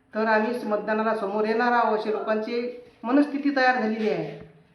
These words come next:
म्हणून मग आमची विचार आहे की बा काय करून प्रशासनाने हा आमदार याचा आतासुद्धा अजून दोन तीन महिने झालेले आहे, शेतात अजून ट्रॅक्टर आमच्या नदीतून जात नाही, आम्हाला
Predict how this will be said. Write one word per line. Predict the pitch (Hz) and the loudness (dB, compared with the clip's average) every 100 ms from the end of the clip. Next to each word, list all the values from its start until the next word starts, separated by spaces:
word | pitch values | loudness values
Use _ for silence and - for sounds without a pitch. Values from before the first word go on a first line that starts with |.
| - | -10
म्हणून | 175 220 | -6 -4
मग | 226 | -4
आमची | 214 214 214 | -4 -4 -8
विचार | 220 214 247 | -8 -2 2
आहे | 240 220 | 2 0
की | 214 | 2
बा | 214 202 208 - - - | 4 4 0 -8 -8 0
काय | 226 226 | 0 0
करून | 220 220 | -4 -6
प्रशासनाने | 214 214 208 214 208 208 | -6 -6 -4 -2 -2 -2
हा | 208 | 0
आमदार | 208 202 214 | 0 -2 -2
याचा | 208 202 214 202 - - - - - | -2 -2 -2 -2 -4 -14 -20 -14 -4
आतासुद्धा | 190 185 254 220 - 247 | -2 0 -4 -6 -2 4
अजून | 240 233 233 | 4 4 0
दोन | 214 226 240 - | -2 0 0 -4
तीन | - - 262 269 | -10 -4 2 4
महिने | 254 247 247 | 4 0 0
झालेले | 214 214 220 | 0 0 0
आहे, | 214 | 0
शेतात | 208 208 226 | 0 -2 -2
अजून | 220 226 | -4 -4
ट्रॅक्टर | 214 202 - | -2 -2 -2
आमच्या | 233 226 226 | -2 -2 -4
नदीतून | 208 220 226 208 | -6 -6 -8 -2
जात | 208 214 | -2 -2
नाही, | 220 | -4
आम्हाला | 214 214 208 | -2 0 0